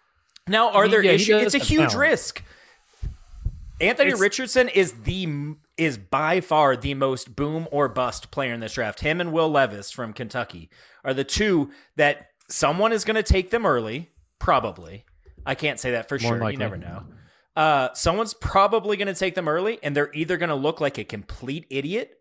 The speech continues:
Speaker 1: or a complete genius. There's no in between with those two players.
Speaker 2: Yeah.
Speaker 1: They
Speaker 2: I mean,
Speaker 1: are
Speaker 2: I
Speaker 1: going
Speaker 2: think he'd
Speaker 1: to
Speaker 2: go
Speaker 1: be
Speaker 2: in the first
Speaker 1: boom
Speaker 2: round, but
Speaker 1: or bust.
Speaker 2: number one? Hmm. It's valid. And after you hear saying all those quarterbacks, I'm like,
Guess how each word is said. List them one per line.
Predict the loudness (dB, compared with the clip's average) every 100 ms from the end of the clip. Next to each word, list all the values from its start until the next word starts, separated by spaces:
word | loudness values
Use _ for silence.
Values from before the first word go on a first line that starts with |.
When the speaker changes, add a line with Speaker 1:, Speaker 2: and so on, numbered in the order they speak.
| -2
Speaker 1:
or | -2
a | -2
complete | -6 -8 -8 -8
genius. | -10 -12 -14 -14 -14 -10
There's | -10 -6
no | 2 2 2
in | 0
between | -2 -4 -4 -4
with | -4 -4
those | -6 -8
two | -12 -8
players. | -6 -8 -10 -20 -20 -20 _ _ _ _ _ _ _ _ _ _ _
Speaker 2:
Yeah. | -8 -8 -4
Speaker 1:
They | 4
Speaker 2:
I |
mean, | 4
Speaker 1:
are | 4
Speaker 2:
I |
Speaker 1:
going | 2 2
Speaker 2:
think |
he'd |
Speaker 1:
to | 4
Speaker 2:
go | 4
Speaker 1:
be |
Speaker 2:
in | 2
the |
first | 2 4
Speaker 1:
boom | 4
Speaker 2:
round, | 4 0
but | -2 -4 -8 _
Speaker 1:
or | 2 4
bust. | 2 0 -8 -12 -12 -14
Speaker 2:
number | -10
one? | -10 -10 -16 -20 _ _ _ _ _ _ _ -12
Hmm. | -10 -12 -18 _ _ _ _ _ _ _ _ _
It's | -4
valid. | 0 2 0 -4 -2
And | 0
after | 2 6
you | 6
hear | 6 4
saying | 6 4 6
all | 4
those | 4 4
quarterbacks, | 4 4 4 2 0
I'm | -2
like, | -2 -4